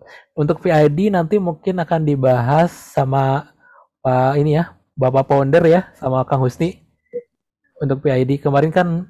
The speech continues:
Kang Husni udah bahas soal apa ya, namanya lupa lagi. Pokoknya nanti akan pe-, untuk P I D pembahasannya sama Kang Husni. Kang Husni udah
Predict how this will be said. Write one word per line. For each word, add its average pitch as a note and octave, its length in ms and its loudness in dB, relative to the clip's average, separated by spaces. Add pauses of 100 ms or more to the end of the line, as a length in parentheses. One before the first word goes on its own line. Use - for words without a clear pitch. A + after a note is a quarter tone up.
Kang D3 160 -2
Husni D#3+ 320 -4
udah C3 240 -2
bahas B2 400 -4
soal A#2+ 640 -6 (480)
apa D3 240 -6
ya, D3 240 -2
namanya B2 480 -8
lupa A#2+ 80 -6
lagi. A2+ 240 -6
Pokoknya D3 240 0
nanti E3 320 -4 (640)
akan D#3 400 -2
pe-, - 160 -10
untuk D3 240 -2
P D#3+ 80 -2
I B2+ 160 0
D D3 60 0 (180)
pembahasannya C#3 560 -2
sama A#2+ 240 -4
Kang A#2+ 240 -4
Husni. A#2+ 400 -10
Kang B2 160 -4
Husni D3 160 -4
udah A#2+ 400 -4